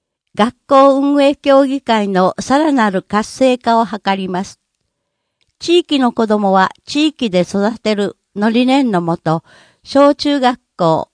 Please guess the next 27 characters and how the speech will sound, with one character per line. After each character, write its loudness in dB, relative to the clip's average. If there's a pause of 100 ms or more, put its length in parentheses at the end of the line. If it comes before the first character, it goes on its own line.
(140)
及 4
び -2
幼 4
稚 -2 (180)
園、 0 (260)
子 -2
ど 4
も 2
園 0
を 0
中 -2
心 -8
に、 -8 (580)
健 4
や 2
か -2
な -2
子 0
ど 2
も 0
の 0
成 0
長 2
を 0
見 -2
守 -2
り、 -20